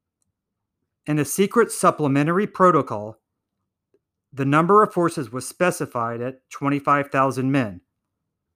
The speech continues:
The Soviet Union was given the right to use the port of Tallinn for a period of two years. And it was established that assistance would be provided only when the partner asked for it.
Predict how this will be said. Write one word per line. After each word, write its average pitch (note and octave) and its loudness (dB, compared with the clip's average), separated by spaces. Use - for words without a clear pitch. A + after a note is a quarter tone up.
The B2 -6
Soviet F#3 2
Union C#3 0
was A#2 -6
given C#3 0
the E3+ 2
right C#3 0
to C3+ -12
use C#3+ -4
the F#3 -4
port D3 0
of D3 -2
Tallinn B2+ 0
for D3+ 2
a C#3 0
period E3+ 0
of A#2+ -10
two C#3+ -4
years. A#2+ -6
And C3 -4
it D#3+ 0
was B2 -6
established F#3 0
that B2+ -6
assistance F#3+ -4
would C3 -6
be C#3 -2
provided C#3+ -2
only F#3+ 0
when D#3+ -2
the D3 -2
partner D3+ 0
asked D3 -2
for F#2+ -12
it. - -20